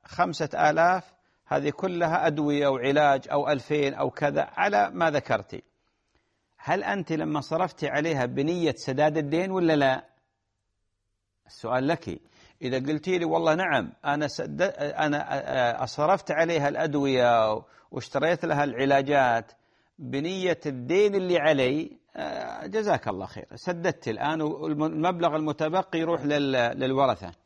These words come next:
تقولي: "لا والله ما كان حاضر في ذهني تلك الساعة إني والله هذا،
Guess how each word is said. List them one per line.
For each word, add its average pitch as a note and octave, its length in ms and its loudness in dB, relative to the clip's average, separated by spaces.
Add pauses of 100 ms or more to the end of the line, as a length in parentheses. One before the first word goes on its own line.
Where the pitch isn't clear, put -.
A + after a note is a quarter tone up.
(580)
تقولي: F3 280 -2
"لا G3 140 2
والله G3+ 320 4
ما F#3+ 280 0
كان G#3 340 -2
حاضر G3 480 0
في F3 200 -2
ذهني F#3 340 -2
تلك F3 280 -6
الساعة F3+ 580 2 (400)
إني D3+ 180 -2
والله F3 260 2
هذا، F3+ 580 2